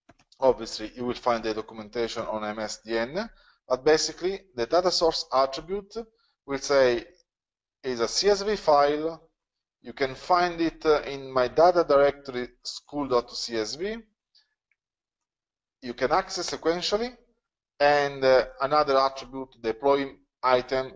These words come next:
because this file has been deployed with the solution. So I'm not accessing the file remotely,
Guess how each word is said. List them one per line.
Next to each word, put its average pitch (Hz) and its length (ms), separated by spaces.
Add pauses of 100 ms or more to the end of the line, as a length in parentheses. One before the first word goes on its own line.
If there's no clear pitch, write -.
because 120 480
this 147 180
file 123 320
has 117 160
been 127 180
deployed 113 680
with 110 140
the 104 80
solution. 104 520
So 120 200
I'm 123 160
not 131 280
accessing 120 600
the 110 80
file 107 380
remotely, 165 480